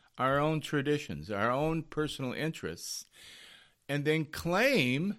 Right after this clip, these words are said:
even towards God, that we obey the voice of the Lord, we obey the voice of the Lord,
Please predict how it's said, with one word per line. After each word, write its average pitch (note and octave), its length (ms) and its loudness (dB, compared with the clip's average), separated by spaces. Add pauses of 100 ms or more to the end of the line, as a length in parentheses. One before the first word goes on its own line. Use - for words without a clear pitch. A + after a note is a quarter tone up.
(440)
even A#3 400 0
towards G#3 500 0
God, F3 520 0 (1500)
that D3 320 4 (380)
we A#2+ 300 0
obey A#2+ 480 6
the G2 120 -2
voice F2+ 380 -8
of E2 140 -6
the F2+ 80 -10
Lord, F2 380 -12 (320)
we G#3 280 2
obey D#3+ 420 8
the G2+ 140 -4
voice F2+ 380 -6
of E2+ 160 -8
the E2 60 -10
Lord, G#2+ 500 -10